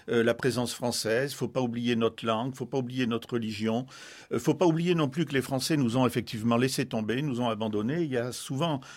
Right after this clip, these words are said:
un ressentiment, euh, qui s'est exprimé au cours de l'histoire, euh, au Québec, euh, vis-à-vis, euh, vis-à-vis de la France. Je me souviens aussi d'avoir été colonisé par, par les Britanniques. Euh, je me souviens aussi que les Britanniques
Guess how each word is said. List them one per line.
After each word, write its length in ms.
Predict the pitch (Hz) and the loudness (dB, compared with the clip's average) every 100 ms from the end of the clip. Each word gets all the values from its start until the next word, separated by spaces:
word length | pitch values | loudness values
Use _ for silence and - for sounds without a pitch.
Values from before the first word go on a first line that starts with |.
| - | -4
un 60 | 127 | -2
ressentiment, 320 | 127 147 165 | 0 0 -2
euh, 680 | 147 147 143 202 220 147 107 | -2 -2 0 0 2 2 0
qui 160 | - | -4
s'est 180 | 110 120 123 | -6 -4 -4
exprimé 500 | 113 - 110 113 113 | -6 -6 -2 0 -2
au 80 | |
cours 200 | 92 110 | -4 -8
de 40 | 98 | -8
l'histoire, 540 | 98 - - 104 98 - - - - | -8 -8 -2 0 0 -6 -20 -20 -4
euh, 220 | - 104 113 | 0 0 0
au 240 | 113 110 | -2 -2
Québec, 540 | - 113 107 104 98 | 0 2 2 2 0
euh, 80 | 107 | -4
vis-à-vis, 800 | 95 113 117 117 104 113 113 104 | -2 -6 0 0 2 -4 -4 -2
euh, 640 | 95 92 98 98 57 60 101 | -2 -2 -4 -8 -10 -10 -8
vis-à-vis 400 | 110 113 117 110 | -6 -2 -2 -2
de 80 | 101 | -2
la 80 | |
France. 380 | 90 - 123 160 - - - | -2 -2 -4 -4 -10 -16 -2
Je 120 | 135 | -2
me 120 | 139 | -2
souviens 400 | 127 139 131 151 | -2 -2 0 -2
aussi 260 | 127 - 151 | -2 -4 -2
d'avoir 360 | 123 127 123 | 0 0 0
été 260 | 120 135 120 | 0 -2 0
colonisé 720 | 139 127 120 113 107 127 185 | 2 2 2 0 -2 -2 -2
par, 320 | - 120 117 | -4 -6 -6
par 180 | - 117 | -4 -2
les 140 | 120 | -2
Britanniques. 680 | 110 117 117 107 127 196 - | -2 -2 -2 -2 -4 -6 -4
Euh, 460 | 123 123 - - - - - | -4 -4 -6 -8 -12 -16 -4
je 120 | 160 | 0
me 120 | 151 | 2
souviens 340 | 160 175 156 165 | 0 0 0 0
aussi 240 | 147 202 | -2 -4
que 80 | 165 | -2
les 80 | 143 | 0
Britanniques 640 | 151 151 139 170 175 | 0 0 0 0 0